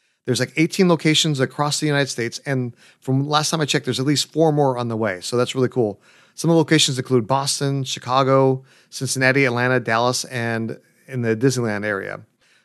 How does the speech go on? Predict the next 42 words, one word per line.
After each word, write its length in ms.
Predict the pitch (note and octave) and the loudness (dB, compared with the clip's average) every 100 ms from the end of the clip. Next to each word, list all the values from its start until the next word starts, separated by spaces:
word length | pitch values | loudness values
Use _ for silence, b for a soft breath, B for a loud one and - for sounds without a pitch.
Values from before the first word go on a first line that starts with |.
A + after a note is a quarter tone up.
| - | -4
And 220 | B2+ B2+ | 0 2
we 80 | G3+ | 2
visited 380 | F3 E3+ D3 C3 | 2 0 0 -2
before 420 | B2 B2+ A#2+ A#2+ | 0 2 2 2
the 160 | B2 | -2
Anaheim 380 | B2+ D3+ E3 E3 | -2 0 0 0
right 140 | D3 D3+ | 0 -2
before 200 | D3 F3 | -2 0
we 80 | |
left, 320 | F3 B2 - _ b b b _ | 2 0 -2 _ b b b _
and 120 | C3 | -2
then 120 | B2+ | 0
a 40 | A#2 | -2
few 200 | - F3 | 0 2
years 280 | E3+ E3 D3 | 2 2 0
before 280 | B2 B2+ | -2 0
that, 280 | A#2+ C#3 G#2+ | 2 0 -2
we 100 | A#2+ | -6
went 180 | A#2 A#2 | -8 -8
to 80 | A2+ | -6
the 80 | A2+ | -4
one 160 | A#2+ | 0
over 200 | A2+ A2 | 0 -2
in 60 | G#2 | -4
Charlotte 460 | - B2+ B2+ G#2+ - _ | -2 2 2 0 -10 _
where 140 | A#2+ | -2
we 40 | A2+ | 0
were 60 | |
hanging 200 | A2 A#2+ | 2 0
out 100 | G#2 | -2
with 100 | G#2 | -4
family. 380 | B2+ A#2+ G#2 G#2 _ b b b - | -2 -2 -2 -12 _ b b b -2
Great 160 | D#3+ | 0
Wolf 180 | G#3 E3+ | 2 2
Lodge 300 | D#3 D3+ C#3 | 2 2 2
is 140 | B2 | -2
really 240 | B2+ E3+ F3 | -2 0 0
cool 160 | D3+ | 0
because 260 | D3 D3+ C#3 | -2 0 0
it 120 | C3+ | 0
has, 200 | C3 D#3+ | -2 -2
like, 180 | C#3+ B2+ | -2 -6